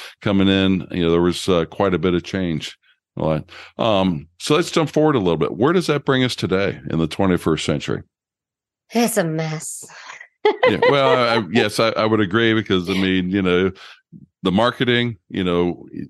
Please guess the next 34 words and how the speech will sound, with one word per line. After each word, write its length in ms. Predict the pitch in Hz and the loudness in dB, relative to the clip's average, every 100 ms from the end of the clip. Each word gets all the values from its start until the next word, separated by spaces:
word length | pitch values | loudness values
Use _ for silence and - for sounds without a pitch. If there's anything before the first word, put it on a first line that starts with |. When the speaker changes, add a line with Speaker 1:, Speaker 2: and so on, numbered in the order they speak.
| _ _ | _ _
Speaker 1:
we've 160 | 95 98 | -2 0
got 120 | - | -2
the 60 | - | -2
same 280 | 110 98 | -2 0
messages 720 | 87 95 - 104 117 117 - - | 0 -2 -4 -2 -2 -2 -6 -8
in 80 | 95 | -2
a 60 | 92 | 0
lot 200 | 90 95 | 2 0
of 60 | |
cases, 480 | 98 107 107 113 107 | 0 0 0 0 -2
just 280 | - 87 - | 0 -2 0
recycled. 680 | 90 92 95 92 95 113 104 - - - | -2 0 0 0 0 -2 -2 -12 -20 -8
Um, 300 | - 82 82 | -2 0 0
and 160 | 90 95 | 2 2
then 180 | 95 95 | 2 0
you 80 | |
go 140 | 87 92 | 2 2
along 440 | 90 95 101 101 | 2 2 0 0
and, 380 | 85 82 82 76 - | -2 -2 -4 -6 -4
you 100 | 85 | 0
know, 280 | 78 71 - _ | 0 -4 -12 _
um, 420 | - 71 69 71 - 87 | -14 -12 -12 -16 -10 -4
you 80 | |
know, 280 | 82 73 67 _ _ _ _ _ _ _ _ _ _ _ | -2 -2 -4 _ _ _ _ _ _ _ _ _ _ _
we've, 160 | 113 101 | -2 2
we've 220 | 107 104 | 0 2
got 180 | 107 87 | 0 0
a 40 | |
whole, 280 | 87 117 117 | 2 2 0
whole 220 | 87 110 | -2 -2
different 300 | 107 107 104 | 0 -2 -2
generation, 760 | 101 101 92 98 101 120 117 110 - | 0 2 2 2 0 -4 -4 -8 -6
uh, 260 | 82 80 82 | -2 0 2
that, 220 | 85 | 0